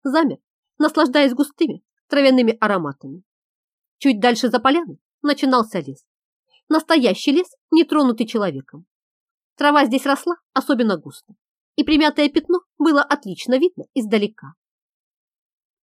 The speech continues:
Сигмон вздохнул, натянул сапоги, проверил, хорошо ли ходит в ножнах меч, и подошел к прогалине, нарочито не торопясь, основательно, чтобы не пропустить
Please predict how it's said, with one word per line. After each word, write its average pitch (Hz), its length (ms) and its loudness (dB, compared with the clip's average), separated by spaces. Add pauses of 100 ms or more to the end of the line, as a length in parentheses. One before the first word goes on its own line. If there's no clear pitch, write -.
Сигмон 269 360 2
вздохнул, 170 480 -6 (420)
натянул 302 380 2
сапоги, 160 500 -8 (540)
проверил, 180 440 -2 (300)
хорошо 311 320 2
ли 302 100 4
ходит 285 360 0
в 277 40 -4
ножнах 294 360 0 (180)
меч, - 340 -4 (960)
и 277 60 -2
подошел 262 420 0
к - 60 -20
прогалине, 147 520 -6 (420)
нарочито 240 500 0
не 196 100 -4
торопясь, 180 400 -8 (460)
основательно, 160 720 -4 (400)
чтобы 320 260 2
не 302 100 6
пропустить 311 480 -2